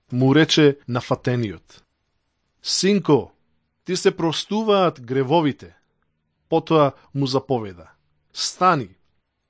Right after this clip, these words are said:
земи си ја носилката и оди си." Парализираниот оздраве. Народот се воскитуваше,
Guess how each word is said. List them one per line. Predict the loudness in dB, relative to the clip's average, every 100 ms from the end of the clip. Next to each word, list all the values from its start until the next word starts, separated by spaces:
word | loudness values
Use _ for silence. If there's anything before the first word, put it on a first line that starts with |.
| _ -20
земи | -14 -6 -4 -2
си | -2 0
ја | 0
носилката | -2 -2 -2 0 -2 0 0 0 -6 _ _ _
и | -2 0
оди | 2 0
си." | -4 -10 -20 _ _ _ _ _
Парализираниот | -2 2 2 2 2 2 2 0 0 0
оздраве. | 0 2 2 2 -4 _ _ _ _ _ -10
Народот | -4 0 0 -2 -2
се | -2
воскитуваше, | 0 0 -2 -4 0 2 4 2 -2